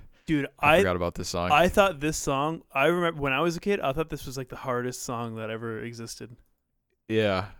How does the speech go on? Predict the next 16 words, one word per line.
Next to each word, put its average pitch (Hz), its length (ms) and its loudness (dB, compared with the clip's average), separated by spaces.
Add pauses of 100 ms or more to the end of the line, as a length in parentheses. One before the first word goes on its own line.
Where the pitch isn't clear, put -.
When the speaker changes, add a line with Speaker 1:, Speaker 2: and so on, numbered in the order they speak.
(120)
Speaker 2:
And 123 320 0
it's 139 300 2
literally, 214 640 2 (580)
it's - 120 -8
called 107 300 0
Catch - 320 0
a 151 60 0
Fire, 92 420 0
but 98 180 -2
in 101 100 -4
parentheses 110 520 -4
it 98 100 -10
says 95 300 -4
Whoopsie 110 720 -6
Daisy. 110 540 -4
Speaker 1:
Yep. 117 200 -10